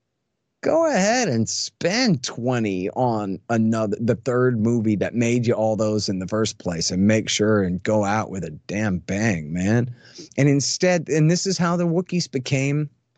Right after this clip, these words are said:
um, Ewoks. Well, part of it was he had already shown that Wookiees could fly spaceships and stuff,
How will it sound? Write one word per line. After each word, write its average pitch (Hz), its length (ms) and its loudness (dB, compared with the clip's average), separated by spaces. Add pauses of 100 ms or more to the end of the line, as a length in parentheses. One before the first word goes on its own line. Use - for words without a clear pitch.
(540)
um, 127 440 0 (520)
Ewoks. 156 540 0
Well, 143 100 2
part 196 240 0
of 185 80 -2
it - 120 -4
was 123 360 -2 (840)
he 135 140 4
had 147 100 2
already 147 260 0
shown 131 300 -2
that 117 100 0
Wookiees 120 400 0
could 120 160 -2
fly 104 440 -2 (200)
spaceships - 680 -4
and - 100 -10
stuff, - 400 -10